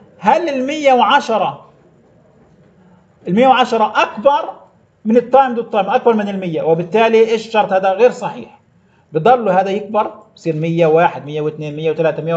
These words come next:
مية وعشرة، مية وحداعش، مية واثناعش. لما يصير هذا مية واثناعش بصير الشرط هذا متحقق، وبينفع ننط كمان نطة جديدة.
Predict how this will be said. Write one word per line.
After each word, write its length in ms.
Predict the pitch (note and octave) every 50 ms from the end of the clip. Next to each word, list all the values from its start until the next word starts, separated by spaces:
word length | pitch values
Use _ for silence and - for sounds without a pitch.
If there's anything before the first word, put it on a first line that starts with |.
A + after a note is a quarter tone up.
| E3 E3 E3 D#3+
مية 180 | E3 F3+ F#3
وعشرة، 420 | F3+ D#3+ E3+ G#3 - G#3 G3+ G#3 G#3+
مية 200 | G#3+ A3 A#3 A#3
وحداعش، 640 | A#3 - G3+ F#3+ A3 A3+ F3 D3 C3 - - - _ _ _ _ _ _ _ -
مية 140 | F3 G#3 A#3
واثناعش. 460 | A#3 A3 A#3 A#3+ A#3 G#3 F3 E3+ E3+
لما 100 | F#3+ F3
يصير 220 | E3+ F3 B3 A3+ A#3
هذا 80 | A#3
مية 180 | A3+ A3 A#3 A3
واثناعش 420 | G#3 G#3+ A3 G#3+ G#3 A3 G#3+ -
بصير 280 | - D#3+ D3+ - G3+ G3
الشرط 300 | E3+ - - G#3+ G3 G3+
هذا 140 | F#3+ F3+ F#3
متحقق، 500 | F3+ E3+ - - G3 F3+ D3 C#3 A#2 G#2+ - _ _ _ _ -
وبينفع 540 | D3 C#3 C3+ G3+ C4 D4 A3+ - G3 F3
ننط 320 | F3 F3+ G3 G#3+ G#3 - -
كمان 260 | F3 D#3+ D#3+ D#3 D3+
نطة 240 | C#3 B2 - - A2+
جديدة. 300 | G#2+ - G2+ F#2+ _